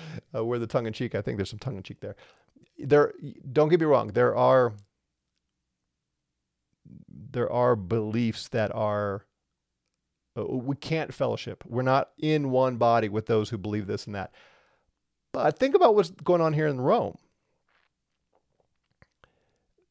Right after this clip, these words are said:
Paul has had to deal with some very significant issues. Jewish theology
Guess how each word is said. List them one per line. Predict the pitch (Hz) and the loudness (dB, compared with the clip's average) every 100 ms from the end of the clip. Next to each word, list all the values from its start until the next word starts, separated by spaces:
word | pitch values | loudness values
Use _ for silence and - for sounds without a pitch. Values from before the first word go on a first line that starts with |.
| _ _ _ _ _ _ _ _ _ _ _ _ _ _ _ _ _ _ _ _ | _ _ _ _ _ _ _ _ _ _ _ _ _ _ _ _ _ _ _ _
Paul | - 180 | 0 2
has | 190 160 | 2 2
had | 147 160 | 2 2
to | 139 | 0
deal | 98 135 196 131 | 0 6 6 6
with | 101 104 | 0 -2
some | - 117 | -8 -8
very | 101 98 147 170 160 | -8 2 4 4 2
significant | - - 139 120 110 113 120 127 190 - 127 - 123 123 | -2 -6 -4 -4 -4 -6 -4 0 0 0 -6 -6 -6 -4
issues. | 151 - 113 - - - - _ _ _ _ _ _ _ _ _ _ _ _ _ _ _ 120 | -6 -6 -12 -14 -18 -18 -18 _ _ _ _ _ _ _ _ _ _ _ _ _ _ _ -18
Jewish | 92 92 160 202 - | -8 2 4 4 0
theology | - 180 190 139 101 101 110 | 0 2 2 0 -2 -4 -6